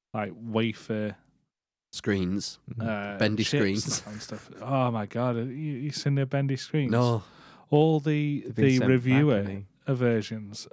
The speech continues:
Speaker 1: are all fucked, and they get, like,
Speaker 3: Mm.
Speaker 1: dust and lumps under the screen. They don't, they don't work.
Speaker 3: Mm.
Speaker 1: There's a, there's a film over the front that looks like the film you get on any phone,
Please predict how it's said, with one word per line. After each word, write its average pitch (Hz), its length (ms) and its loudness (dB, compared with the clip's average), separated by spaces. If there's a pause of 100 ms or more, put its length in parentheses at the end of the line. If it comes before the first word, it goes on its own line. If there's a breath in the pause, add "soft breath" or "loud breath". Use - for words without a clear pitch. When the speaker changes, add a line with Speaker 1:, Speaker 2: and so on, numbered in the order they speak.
Speaker 1:
are 139 120 4
all 143 140 4
fucked, - 540 -4
and 131 80 -4
they 131 60 -2
get, 131 180 -2
like, 113 160 0
Speaker 3:
Mm. 98 120 -8
Speaker 1:
dust 151 340 0
and 107 140 -4
lumps 131 480 -2
under 135 200 -4
the 120 100 -6
screen. 135 640 -2
They 101 60 -8
don't, 131 300 2 (220)
they 131 80 0
don't 120 300 0
work. 139 520 -2 (220 loud breath)
Speaker 3:
Mm. 104 320 -2 (220 loud breath)
Speaker 1:
There's 123 180 4
a, 113 300 2
there's 135 180 0
a 120 140 4
film 160 460 4
over 143 200 4
the 131 100 0
front 139 380 0
that 101 200 -8
looks 139 300 -8
like 117 280 0
the 113 60 -12
film 117 300 0
you 113 100 0
get 117 120 0
on 120 80 -4
any 117 200 2
phone, 104 400 -10